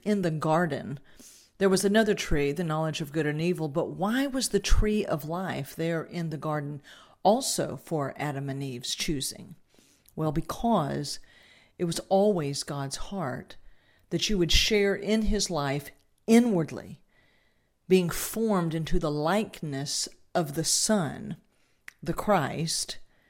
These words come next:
and that then you would be an extension of His authority in the earth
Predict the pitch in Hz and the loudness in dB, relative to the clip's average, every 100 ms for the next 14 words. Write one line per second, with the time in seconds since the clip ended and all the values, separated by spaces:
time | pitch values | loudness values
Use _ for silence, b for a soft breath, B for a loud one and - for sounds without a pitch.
0 | _ _ _ _ _ _ _ - 185 180 | _ _ _ _ _ _ _ 2 4 6
1 | 180 185 180 185 190 196 190 180 175 156 | 6 2 4 2 4 4 6 4 4 2
2 | 180 165 165 - - - 220 214 - 151 | 0 0 -4 -4 -4 -2 -2 -2 -4 -6
3 | 156 - 175 165 - 190 175 170 - - | -6 -6 -6 -6 -6 -2 -2 -2 -6 -10
4 | _ 175 - - 196 196 151 139 - - | _ -8 -6 -4 -2 0 -2 -6 -14 -16
5 | - - - - _ _ _ _ _ _ | -16 -18 -20 -20 _ _ _ _ _ _
6 | _ - 185 160 156 - 147 87 165 - | _ 0 2 2 -2 -2 -4 -6 -14 -20
7 | - | -20